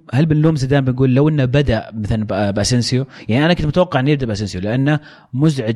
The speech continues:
جدًا على هذيك الجهة، وداني ألفيس يحب يتقدم كثير. أم، لكن لو نزل مثلًا فاسكيز وأسينسيو ولا صار شيء، ما جاء الهدفين، انتهت واحد واحد.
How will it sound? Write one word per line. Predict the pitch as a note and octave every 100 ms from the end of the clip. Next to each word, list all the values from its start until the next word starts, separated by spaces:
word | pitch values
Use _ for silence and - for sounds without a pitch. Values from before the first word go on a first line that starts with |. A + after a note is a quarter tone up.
| -
جدًا | C#3+ B2+ A2
على | F#2+
هذيك | F#2 F#2 F#2+
الجهة، | F2 F2
وداني | F2 A2
ألفيس | A#2+ A2+
يحب | A2 A2+
يتقدم | A#2+ A2 G#2
كثير. | F2 F#2 - - - - - -
أم، | G#2 G#2 G#2 G#2+
لكن | A#2+ C#3 D3+
لو | E3+ F#3+
نزل | F3+ E3+ C3+ A#2 A2+ G#2+
مثلًا | G#2+ G#2+ G#2 G2+ G2+
فاسكيز | A#2 - G2+ F#2+
وأسينسيو | G2 F#2+ B2+ B2 C3+
ولا | D3 C3
صار | A2+ F#2
شيء، | - E2+
ما | A2
جاء | A2+ F#2
الهدفين، | E2 E2+ G2
انتهت | A#2 G#2 F#2
واحد | F2+
واحد. | E2+ F2+